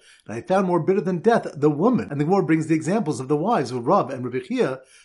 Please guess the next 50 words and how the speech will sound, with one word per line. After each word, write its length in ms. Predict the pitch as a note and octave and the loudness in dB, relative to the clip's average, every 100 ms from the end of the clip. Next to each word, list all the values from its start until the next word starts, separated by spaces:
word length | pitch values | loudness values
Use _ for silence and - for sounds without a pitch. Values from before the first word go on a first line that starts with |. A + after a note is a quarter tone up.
| - | -10
as 160 | D#3 | 0
well 80 | F#3+ | 2
as 60 | E3 | 2
the 80 | - | 0
custom 320 | G3 G3 E3 | -2 -2 -4
done 280 | D3 E3 D#3+ | -2 -2 -2
in 180 | D3 C#3+ | -6 -6
Eretz 360 | D3 D3 - | -4 -4 -4
Yisrael, 480 | G#2+ - G3 G#3 C#3+ | -10 -2 2 2 2
that 80 | D3+ | 0
when 140 | D#3 | 0
a 60 | D3+ | 0
man 200 | F3 G3 | -2 -2
would 140 | D3 | -2
marry, 220 | E3+ A#3+ | 2 2
they 80 | D#3 | 2
would 100 | D3+ | 0
ask 240 | G#3 B3 - | 0 -2 -4
him, 160 | A2 - _ _ G#2+ | -10 -12 _ _ -6
"Matzah 400 | B2+ E3+ - A3+ | -2 -2 -2 -2
or 120 | F#3+ | 2
Motze? 460 | F#3+ B3+ - G#2+ - _ _ _ | 4 4 2 -10 -10 _ _ _
Did 120 | D3+ | 0
you 80 | D3+ | 2
marry 280 | D3+ F3 D#3+ | 2 2 0
a 80 | A2+ | -2
good 200 | D3+ D3 | -2 0
wife 300 | F#3 A3 A3 | 2 2 2
or 80 | |
a 60 | A3+ | 0
bad 240 | G3+ A3+ | 2 2
wife?" 240 | G3+ G#2 - C3+ | 2 0 -6 -6
Matzah, 460 | C3+ A3+ - A2 | 2 2 0 -12
as 180 | - A#2 | -14 -14
it's 140 | A#2 D#3 | -4 0
written, 200 | E3+ B2 | 0 0
"Matzah 400 | D3 D3 C3+ F3 | -4 -4 -8 -8
Isha 220 | D3+ B2 | -8 -6
Matzah 360 | A#2 - F#2+ | -8 -10 -12
Tov." 420 | - A2 G#2 D#3 D#3 - _ _ | -10 -10 -8 -12 -14 -20 _ _
He 80 | C#3+ | 2
who 100 | C3+ | 4
has 140 | - | 2
found 180 | C#3 A#2+ | -4 -4
a 60 | |
wife 320 | G#2+ D#3 B2+ - | -2 0 0 -4
has 180 | B2+ | -10
found 280 | - G#2+ G#2+ | -10 -12 0
goodness, 360 | A#3 A#3+ D3+ - | 2 2 0 -2
or 300 | E3+ E3 | 0 0